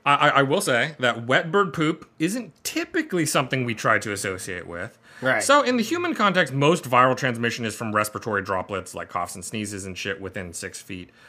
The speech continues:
Speaker 1: of each other, right? That, like, we're, we're sneezing on one another.
Speaker 2: Right.
Speaker 1: Pe-, people getting it from birds can happen
Speaker 2: It's usually, like, a
Speaker 1: in
Speaker 2: mass agriculture thing, right?
Speaker 1: Right.
Speaker 2: Like some guy who works with birds all the time. Yeah.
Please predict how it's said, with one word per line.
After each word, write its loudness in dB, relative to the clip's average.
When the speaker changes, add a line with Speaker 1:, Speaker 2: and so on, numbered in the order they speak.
Speaker 1:
of 4
each -4
other, -4
right? -2
That, -10
like, -4
we're, 2
we're 4
sneezing -4
on -8
one -12
another. -18
Speaker 2:
Right. -2
Speaker 1:
Pe-, 0
people 4
getting 2
it -2
from -2
birds 0
can 0
happen 0
Speaker 2:
It's -6
usually, 2
like, 2
a 0
Speaker 1:
in 2
Speaker 2:
mass 2
agriculture -6
thing, -18
right? -6
Speaker 1:
Right. 0
Speaker 2:
Like -4
some -2
guy 4
who -6
works -6
with -8
birds -6
all -10
the -14
time. -8
Yeah. -4